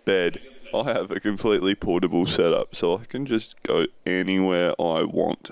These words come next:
and record this podcast, which should actually keep me accountable for my failures, for my mishaps. That is me trying a absolute ridiculously non-smart task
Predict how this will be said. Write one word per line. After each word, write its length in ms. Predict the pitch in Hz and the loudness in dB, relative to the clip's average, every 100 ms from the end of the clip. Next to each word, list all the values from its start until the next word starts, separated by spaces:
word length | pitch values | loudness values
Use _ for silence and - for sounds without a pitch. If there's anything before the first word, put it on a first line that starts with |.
| - | -6
and 160 | 87 | -2
record 400 | 80 - 87 85 | -2 -2 0 0
this 220 | - 92 - | 0 -4 -6
podcast, 680 | - 98 - - 76 - - _ _ - | -6 -4 -4 -4 -2 -4 -8 _ _ -4
which 220 | 107 - - _ _ | -4 -4 -18 _ _
should 460 | - - 160 151 156 _ - | -6 2 4 4 0 _ -6
actually 460 | 127 98 - 123 107 | -4 -4 -2 0 0
keep 360 | - 117 - | -2 -2 -2
me 400 | 104 92 95 92 - - | -6 -4 -2 -2 -6 -10
accountable 1040 | 101 - - 98 95 110 - 82 82 76 | -10 -10 -4 -2 -2 -2 -6 -2 0 0
for 240 | - 90 87 | -2 -2 0
my 220 | 82 80 | 0 -2
failures, 760 | - - 85 98 95 78 - | -4 -6 -2 0 0 0 0
for 200 | - 101 | -2 -2
my 200 | 87 80 | 0 0
mishaps. 680 | 80 85 90 - 87 - - - _ _ - | -2 -2 -2 -4 -6 -8 -12 -20 _ _ -4
That 260 | 104 104 | -2 -2
is 300 | 104 101 92 | -4 -4 -4
me 320 | 98 92 92 | -2 -2 -2
trying 680 | 90 - 90 85 82 85 98 - _ - | -2 -2 -2 0 0 -2 -6 -14 _ -4
a 180 | 87 78 | -2 -2
absolute 520 | 87 - - 92 90 - | -2 -4 -2 0 0 0
ridiculously 1000 | 87 98 107 - 92 85 87 87 80 78 | -4 -2 -6 0 0 2 0 0 0 -2
non-smart 1300 | 85 90 92 98 104 82 - - - - 85 80 78 - - | -4 -2 0 -2 -2 -6 -8 -6 -4 -2 0 0 -4 -6 -18
task 680 | - 98 98 90 80 - | -14 -8 -2 -2 -2 -6